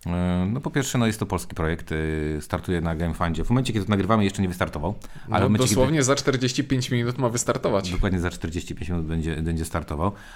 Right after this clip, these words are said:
Speaker 1: E, tam macie jakieś już recenzje i angielojęzyczne, jakieś, m, e, playthrough chyba od Rado, czy tam jak się gra. E, macie recenzje polskojęzyczne, więc tam materiałów trochę jest.
Speaker 2: Jest sporo.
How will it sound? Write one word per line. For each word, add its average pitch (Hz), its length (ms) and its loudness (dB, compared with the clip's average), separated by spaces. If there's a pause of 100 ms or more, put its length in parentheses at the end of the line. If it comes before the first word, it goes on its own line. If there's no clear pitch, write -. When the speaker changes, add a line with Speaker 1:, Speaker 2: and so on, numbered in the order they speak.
(120)
Speaker 1:
E, 90 220 2
tam 156 200 4
macie 131 280 4
jakieś 92 300 0
już 90 140 -2
recenzje 85 720 0
i 85 140 -2
angielojęzyczne, 87 1000 0
jakieś, 82 360 -2 (120)
m, 87 160 0
e, 87 40 -2 (1200)
playthrough 92 640 0
chyba 85 380 0
od 82 140 -4
Rado, 82 280 0
czy - 80 -10
tam 82 140 0
jak 85 160 -2
się 90 120 -4
gra. 85 300 2 (460)
E, 82 300 0
macie 101 260 2
recenzje 110 360 0
polskojęzyczne, 82 920 -2 (220)
więc 147 140 -2
tam 190 140 2
materiałów 139 460 4
trochę 139 220 2
jest. 71 200 -4
Speaker 2:
Jest 135 240 2
sporo. - 260 -6